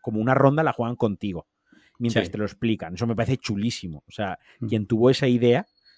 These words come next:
Speaker 1: me, ojalá sea rico o rica, ¿sabes? Ojalá esa persona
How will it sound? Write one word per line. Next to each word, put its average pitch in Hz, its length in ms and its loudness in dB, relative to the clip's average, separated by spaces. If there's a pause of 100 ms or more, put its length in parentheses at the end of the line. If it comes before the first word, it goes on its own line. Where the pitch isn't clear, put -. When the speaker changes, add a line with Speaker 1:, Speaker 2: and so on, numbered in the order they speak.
(140)
Speaker 1:
me, 107 600 -2
ojalá 104 340 -4
sea - 200 2
rico 113 360 0
o 98 120 -2
rica, 107 360 -4
¿sabes? 107 280 -6
Ojalá 98 400 -6
esa 117 200 -2
persona 127 460 -4